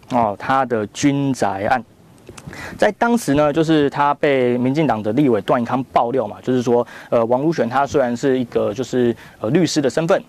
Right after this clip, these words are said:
然后他也有在做一些这个公益的案件呐，可是呢，他在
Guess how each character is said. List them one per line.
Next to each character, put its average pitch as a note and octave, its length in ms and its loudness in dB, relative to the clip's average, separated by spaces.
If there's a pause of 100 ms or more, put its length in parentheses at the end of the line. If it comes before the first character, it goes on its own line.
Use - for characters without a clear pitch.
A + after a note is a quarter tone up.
(100)
然 A2 120 -6
后 B2 280 0
他 C3 320 -2
也 B2 140 0
有 G#2+ 120 0
在 B2 160 0
做 A#2+ 240 -2
一 A#2 40 -2
些 A#2 260 0
这 A2+ 100 -6
个 G2 300 -6
公 C3+ 240 0
益 B2+ 40 -2
的 A#2 120 -2
案 A#2+ 180 0
件 G#2+ 220 -4
呐， G2 100 -14 (240)
可 - 140 -6
是 C4+ 180 2
呢， G3+ 220 2 (200)
他 F3+ 240 2
在 F3+ 240 0